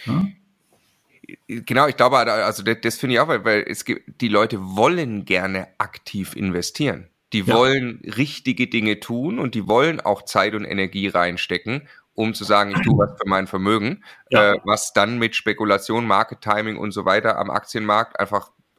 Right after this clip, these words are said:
Speaker 2: in aller Regel nicht funktioniert und nicht aufgeht. Äh, aber bei Immobilien kannst du halt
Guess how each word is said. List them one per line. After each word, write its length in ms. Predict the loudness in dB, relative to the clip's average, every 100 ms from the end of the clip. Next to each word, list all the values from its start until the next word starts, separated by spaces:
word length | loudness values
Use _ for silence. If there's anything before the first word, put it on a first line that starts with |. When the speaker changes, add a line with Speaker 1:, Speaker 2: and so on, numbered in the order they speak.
| -12
Speaker 2:
in 140 | -8 -2
aller 220 | 0 4
Regel 180 | 4 2
nicht 120 | -2
funktioniert 520 | -6 -2 0 2 2
und 80 | 0
nicht 160 | -2 -2
aufgeht. 440 | -2 0 0 -2 -14 -20 -10 2
Äh, 360 | 6 8 6 4
aber 120 | 2 4
bei 140 | 2
Immobilien 560 | 2 -4 -2 0 0 -2
kannst 320 | -4 -4 0
du 80 | 4
halt 380 | 4 2 -2